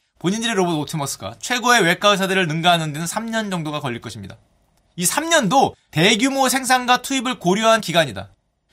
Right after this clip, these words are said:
이미 최고의 외과 의사들을 실험실에서는 진짜 단기간에 능가할 거다. 대규모 생산과 투입까지가 삼 년이야.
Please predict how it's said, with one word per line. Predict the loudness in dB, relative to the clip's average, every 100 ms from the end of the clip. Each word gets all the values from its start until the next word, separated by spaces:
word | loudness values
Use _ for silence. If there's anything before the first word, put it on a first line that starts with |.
| _
이미 | -6 -4 0 0
최고의 | 2 0 0 4 4 4
외과 | 2 2 2 4
의사들을 | 4 2 2
실험실에서는 | 0 4 4 2 0 0 0 0 -2 -4 -10 _
진짜 | -4 -2
단기간에 | 0 -2 -2 -2 -2
능가할 | -4 -4 -4
거다. | -6 -16 _ _ _ _ _
대규모 | -4 -4 -2 -4
생산과 | -2 -6 -6
투입까지가 | -10 -8 -6 -6
삼 | -8
년이야. | -10 -12